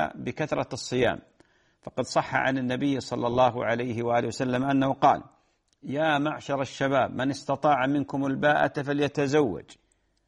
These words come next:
فليتزوج، من استطاع منكم الباءة فليتزوج، فإنه أغض للبصر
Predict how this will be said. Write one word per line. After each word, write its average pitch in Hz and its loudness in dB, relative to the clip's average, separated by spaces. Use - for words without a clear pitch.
فليتزوج، 123 0
من 120 -2
استطاع 127 2
منكم 131 -2
الباءة 139 0
فليتزوج، 139 -2
فإنه 139 0
أغض 147 0
للبصر 151 2